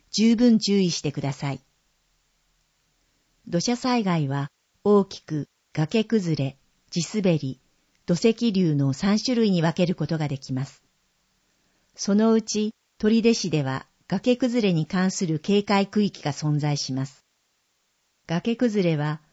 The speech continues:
集中豪雨や地震などにより、地盤が緩み、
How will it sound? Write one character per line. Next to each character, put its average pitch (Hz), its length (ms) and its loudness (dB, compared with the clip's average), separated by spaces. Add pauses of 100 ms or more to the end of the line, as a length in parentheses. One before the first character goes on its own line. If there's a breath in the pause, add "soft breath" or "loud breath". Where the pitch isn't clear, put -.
(120)
集 226 300 2
中 220 280 2
豪 202 220 4
雨 170 100 4
や 160 120 2
地 156 140 -2
震 208 260 2
な 202 140 2
ど 175 100 2
に 151 160 2
よ 139 120 0
り、 135 200 -6 (260)
地 170 160 -4
盤 208 260 2
が 196 120 0
緩 185 280 0
み、 139 200 -2